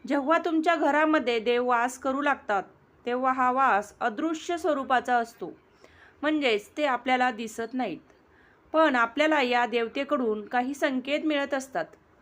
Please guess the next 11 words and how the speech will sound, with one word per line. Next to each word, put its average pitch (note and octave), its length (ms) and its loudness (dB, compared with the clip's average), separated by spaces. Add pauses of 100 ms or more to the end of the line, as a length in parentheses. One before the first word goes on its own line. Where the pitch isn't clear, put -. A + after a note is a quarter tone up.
(120)
ते G#3+ 80 -8
आज A#3+ 340 0 (220)
आ-, A#3 160 -2
अशा, C#4 260 -2
आपण A#3+ 560 0 (480)
अशाच D#4+ 420 0
काही A#3 280 0
सात B3+ 240 0 (160)
संकेताबद्दल C4 960 -2
पाहणार G#3 400 -4
आहोत. A3 220 -4